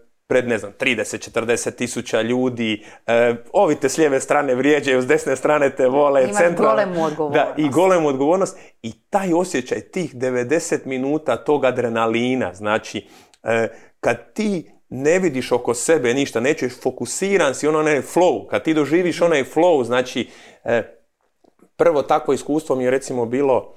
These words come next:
Speaker 1: otvaranje svjetskog prvenstva u Čileu, znači pun stadion. E, vodiš dečke koji su tad još mladi, osamnaest godina, ja mlad. Svi
Speaker 2: Ti si
Speaker 1: mi
Speaker 2: imao trideset godina
Speaker 1: Da, ni, ni
Speaker 2: tada.
Speaker 1: trideset, mislim
Speaker 2: Da.
Speaker 1: da čak dvadeset osam,
Speaker 2: Da.
Speaker 1: dvadeset devet.
Speaker 2: Da.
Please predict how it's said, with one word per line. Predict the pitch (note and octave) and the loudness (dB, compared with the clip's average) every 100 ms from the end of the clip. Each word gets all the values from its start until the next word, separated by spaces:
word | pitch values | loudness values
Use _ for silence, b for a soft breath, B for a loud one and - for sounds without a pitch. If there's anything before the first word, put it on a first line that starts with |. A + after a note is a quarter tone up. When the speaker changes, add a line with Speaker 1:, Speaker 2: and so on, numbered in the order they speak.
| b b - | b b -20
Speaker 1:
otvaranje | G2+ - B2+ C#3 B2+ A2+ G#2 | -20 -6 0 2 2 0 -2
svjetskog | - C3 A2 - | -2 -4 -4 -4
prvenstva | G#2+ B2 B2+ - | -2 -2 -4 -4
u | A2 | -6
Čileu, | - - C3 D#3 E3 - b b b | -6 -4 0 2 2 -2 b b b
znači | - A2 - | -12 -10 -10
pun | - - C3 | -12 -6 -6
stadion. | - - A2 G2 E2+ - | -6 -2 -2 -2 -14 -16
E, | F#2+ F2 F2 E2 - | -12 -10 -10 -14 -18
vodiš | - C3+ D3 A2+ - | -4 0 0 -2 -4
dečke | B2 C3 B2+ B2 | -6 -4 -4 -6
koji | A#2+ A2 | -6 -6
su | A2+ - _ _ _ - | -8 -16 _ _ _ -4
tad | C#3 A#2 | -2 -2
još | G#2+ | -4
mladi, | A#2 A#2 B2+ A2 | -2 0 0 -2
osamnaest | G2 - B2 A2+ | -4 -2 -2 -2
godina, | G2+ B2 | -2 0
ja | F3 D3+ | 2 2
mlad. | C3+ A#2 F2+ - b b | 2 2 0 -4 b b
Svi | - - G3 | -8 0 2
Speaker 2:
Ti | |
si | G4+ | 4
Speaker 1:
mi | F#4+ | 4
Speaker 2:
imao | F4+ | 2
trideset | F4+ G4+ F#4+ B3+ | 2 0 0 0
godina | F#4+ F#3 | 2 2
Speaker 1:
Da, | - | 2
ni, | A#3+ | 2
ni | |
Speaker 2:
tada. | G#3 F3+ D#3+ D#3+ | 2 2 2 2
Speaker 1:
trideset, | B3+ G#3 - | 2 0 0
mislim | C#3+ E3+ | 0 2
Speaker 2:
Da. | E3 | 2
Speaker 1:
da | D#3+ | 2
čak | E3+ | 2
dvadeset | D#3+ D#3 G3 | 2 0 2
osam, | F3+ C#3+ | 2 2
Speaker 2:
Da. | F#3 | 2
Speaker 1:
dvadeset | D#3+ D3 C#3 C3+ | 2 2 -2 2
devet. | D3+ | 2
Speaker 2:
Da. | F3+ | 2